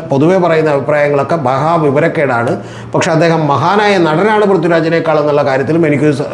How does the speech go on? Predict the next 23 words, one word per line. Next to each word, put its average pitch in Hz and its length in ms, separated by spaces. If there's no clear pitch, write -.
ഒരു 143 140
സംശയവുമില്ല. 131 600
അദ്ദേഹത്തിൻ്റെ 160 640
ജോലി 156 240
അദ്ദേഹം 151 240
കൃ-, 170 240
കൃത്യമായി 151 500
ചെയ്യാനറിയാം. 131 540
അതുകൊണ്ട് 147 380
ഈ 160 120
പറയുന്ന 156 420
മേജർ 180 520
രവിയുടെ 151 340
തള്ളുകളൊന്നും 160 640
സത്യത്തിൽ 202 480
മോഹൻലാലിൻ്റെ 175 460
ആവശ്യമില്ല. 131 360
കേരളത്തിൻ്റെ 180 600
എൺപത് 180 300
ശതമാനത്തിലധികം 165 760
വരുന്ന 143 280
പ്രതിപക്ഷവും 170 600
അതുപോലെ 147 260